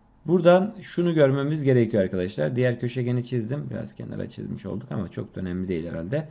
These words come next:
Şurası doksan derecedir. Bu bir. E, dikten de dikilmişse öklit bağıntısıdır. Yani P çarpı dört eşittir altının karesinedir. Otuz altı bölü dörtten P değerimiz dokuz olarak gelmiş oluyor. Burası dokuz.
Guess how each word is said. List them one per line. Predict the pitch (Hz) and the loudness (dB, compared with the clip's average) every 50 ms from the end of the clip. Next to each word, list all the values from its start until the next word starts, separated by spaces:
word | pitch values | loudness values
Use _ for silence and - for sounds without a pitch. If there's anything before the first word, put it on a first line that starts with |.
| - _ _ _ _ _ | -14 _ _ _ _ _
Şurası | _ - 190 190 196 196 - | _ 2 6 6 6 6 6
doksan | 208 196 190 - - 190 175 165 | 6 6 6 6 4 4 4 4
derecedir. | 151 135 131 139 143 151 202 196 185 | 4 4 2 2 2 2 2 2 4
Bu | 175 143 | 4 6
bir. | 123 123 151 175 175 - - - _ _ - | 6 6 6 6 2 -4 -14 -20 _ _ -2
E, | - 110 117 | 0 0 2
dikten | 143 151 - - 202 196 202 | 0 2 4 6 8 8 8
de | 190 180 | 6 6
dikilmişse | 196 202 - 196 190 190 190 180 - - 196 | 2 2 2 2 4 4 2 2 0 0 2
öklit | - - 185 175 - 190 180 - - | 4 4 4 2 2 0 -2 2 4
bağıntısıdır. | 165 156 151 147 147 - - - 131 147 156 | 4 6 6 4 0 -4 -4 -2 0 0 2
Yani | 151 143 143 147 143 135 | 4 2 2 2 0 0
P | - 160 165 165 165 | 0 2 2 2 2
çarpı | - 156 135 127 131 147 131 | 4 4 4 4 2 0 2
dört | 123 131 127 127 123 - - - _ _ _ _ _ _ _ _ _ - | 4 6 6 6 4 0 -12 -20 _ _ _ _ _ _ _ _ _ 0
eşittir | 127 131 131 - 147 135 - - 123 107 - - - 113 | 2 2 2 2 -2 -4 0 0 0 2 2 2 2 2
altının | 110 107 107 - 127 143 151 | 4 2 2 0 -2 -2 -2
karesinedir. | 147 165 165 165 165 156 - 170 170 170 160 175 170 170 170 - - _ _ - | 0 2 2 2 2 0 -2 -4 -2 0 2 2 2 2 -2 -10 -20 _ _ -8
Otuz | - 131 135 156 156 | -8 -6 -2 2 6
altı | 170 165 165 165 - 170 | 8 8 8 8 4 0
bölü | 170 165 160 151 | 2 2 2 4
dörtten | 143 135 127 127 - 135 127 120 120 - | 4 4 4 2 2 0 2 2 0 0
P | 165 165 160 143 | 0 0 2 2
değerimiz | 127 117 110 120 151 180 190 175 147 | 2 2 2 2 0 0 0 0 2
dokuz | 151 147 131 127 123 107 | 0 0 2 0 0 2
olarak | 107 110 143 175 185 180 - | 2 4 4 4 2 2 4
gelmiş | 127 107 101 101 92 - - | 4 4 4 4 2 0 -4
oluyor. | 82 73 73 73 76 - - _ _ _ _ _ _ _ - | -8 -8 -8 -8 -10 -10 -14 _ _ _ _ _ _ _ -2
Burası | 143 151 160 156 202 190 | 0 0 0 0 0 2
dokuz. | 170 147 120 - 98 85 - | 4 4 4 2 0 -6 -6